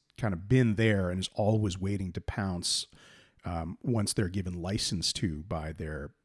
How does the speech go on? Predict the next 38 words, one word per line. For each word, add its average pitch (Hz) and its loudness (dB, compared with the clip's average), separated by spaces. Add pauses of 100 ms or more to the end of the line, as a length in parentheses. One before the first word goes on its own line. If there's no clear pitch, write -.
uh, 87 -4
political 85 -6
leaders 82 -6
and 71 -12
the - -12
public - -8
culture. - -4 (540)
And 98 0
that's 117 0
what 117 2
Trump 139 8
did, 67 -6
right? 87 -2
He 107 0
produced 113 4
a 95 0
culture 98 0
where 87 -4
you 87 -2
could - -6
say 92 0
terrible 85 -6
things 151 8
and, 85 0
you 92 -6
know, 80 -6
do 123 8
terrible 117 4
things 98 -2
and, 78 -10
and, 76 -6 (580)
uh, 73 -8 (260)
you - -2
know, 76 -8 (100)
present 107 4
it 101 2
as 92 -4
like, 85 -12